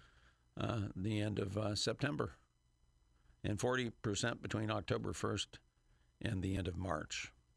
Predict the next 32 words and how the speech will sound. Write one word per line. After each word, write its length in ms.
So 360
it's, 440
it's 240
go 260
time. 420
And 260
now 320
with 200
these 240
interest 320
rates, 200
and 160
I 120
just 220
can't 280
emphasize 540
enough, 300
if 180
you're 240
renting 480
at 180
these 220
record 400
high 400
rental 480
rates, 560
go 520
see 320
a 120
banker. 600
Call 320
me, 300